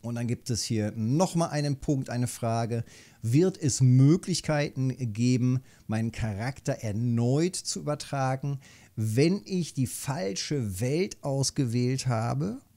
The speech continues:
die Welt meiner Freunde plötzlich voll ist oder ich mit meiner Wahl der Welt oder ich die Wahl meiner Welt bereue? Eine erneute Übertragung,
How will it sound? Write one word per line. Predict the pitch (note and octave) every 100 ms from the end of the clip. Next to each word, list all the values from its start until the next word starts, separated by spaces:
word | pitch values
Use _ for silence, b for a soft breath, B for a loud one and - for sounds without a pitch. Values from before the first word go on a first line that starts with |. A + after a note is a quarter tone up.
| b b b b b -
die | A#2
Welt | A2+ E3+ F#3
meiner | D#3+ C#3+
Freunde | B2 - D3+ E3 D#3+
plötzlich | - - E3 F#3+ - - G3+
voll | - G#3+ G#3
ist | F3+ B2+ F#3 A3+ - - _ _ _ _ _ _ _ _ _ _
oder | - G3 G3+ C#3+
ich | E3 G#3 A#3 - -
mit | D3+ D#3
meiner | D#3+ D3+ C#3+
Wahl | C#3 D#3 E3 F3+ G3 A3 A3+ - _ _ _
der | C#3 C3
Welt | C3+ D#3+ E3+ F#3 A3 - - -
oder | D3+ D#3+
ich | C3+
die | - D3
Wahl | C3 E3+ D#3
meiner | C3+ C#3 B2
Welt | C3+ C#3
bereue? | C3 G2+ D3+ C3 D#3+ B B B B B B B B B B B _ B E3 D3 A#2 D2+ B B B B
Eine | D3 D#3+
erneute | F#3 F3+ G3 A#3+ -
Übertragung, | A3+ F#3+ F3 - D#3 C3+ F3 E3+ F#3 A3 A3+